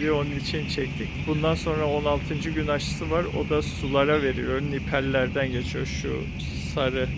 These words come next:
su içtikleri yerlerden içeride dozetronla veriyoruz. O da on altıncı gün aşısı oluyor.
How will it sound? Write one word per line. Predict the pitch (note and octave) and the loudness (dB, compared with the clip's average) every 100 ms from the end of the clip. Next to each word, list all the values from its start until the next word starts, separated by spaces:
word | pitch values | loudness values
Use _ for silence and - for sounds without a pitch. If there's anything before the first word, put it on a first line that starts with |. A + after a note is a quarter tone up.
| - - - - - - - - - - | -4 -6 -6 -4 -4 -4 -4 -4 -4 -4
su | - | -2
içtikleri | C3+ - C#3+ - C3+ C3+ | -2 -2 -4 0 2 2
yerlerden | C3+ B2 A#2+ B2+ B2+ C3+ C3 - - - - - | 2 2 2 2 2 0 -2 -2 -4 -6 -6 -4
içeride | - C3+ C3+ C3 | 2 2 2 0
dozetronla | C#3+ C3 C3+ B2+ D3 C3+ C3 B2 | 0 0 0 -2 -2 -2 -2 -2
veriyoruz. | B2 B2+ B2+ - - - - - - - - - - - - - - - - - - - - - - - - - - - - - - - | -2 -2 -2 -4 -6 -6 -6 -6 -4 -4 -4 -6 -4 -6 -4 -4 -4 -4 -2 -2 -2 -2 -2 -2 -4 -2 -2 -2 -2 -2 -2 -2 -4 0
O | D#3 | 2
da | D3 | 4
on | C#3+ | 4
altıncı | C#3+ C3+ - D3+ C#3 | 4 2 2 -2 -2
gün | D3 C3+ | -2 -2
aşısı | B2+ C3 - C#3 | 0 -2 -2 -2
oluyor. | C#3 D3+ D#3 G3 | -2 -2 -4 -4